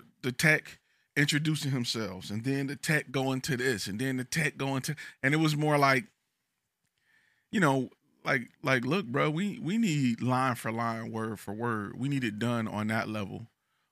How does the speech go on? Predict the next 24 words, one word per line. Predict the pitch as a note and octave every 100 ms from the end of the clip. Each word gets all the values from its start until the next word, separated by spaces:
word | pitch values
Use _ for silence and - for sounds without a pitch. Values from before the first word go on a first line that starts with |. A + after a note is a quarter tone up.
| -
Um, | A2+ A#2 A2+ A2 G#2+ -
we | A#2 C#3+
don't | C#3+ B2+ A#2+
need | C#3 B2+
it | G#2 G#2
done | A#2 A2+ G#2+
on | A2
the | A2
level | A2 A2 G#2+ G#2 G#2
of, | G#2 G2+ G2+ G2 - _ _ _ _ _ _ _ _ _ _ _
you | - A#2+
know, | F#2+ F#2+ E2+ D#2+ - _ _ _ _ _ - A#2+
just | C3+ C3 - - -
some | B2+
bullet | A2 C#3 A#2
points. | - - -
Like, | -
we | B2+
need | C#3 D3
word | A2+ G#2+ B2 B2 A2+
for | A2
word. | A#2+ B2 A2
I | A#2
need, | C#3 B2+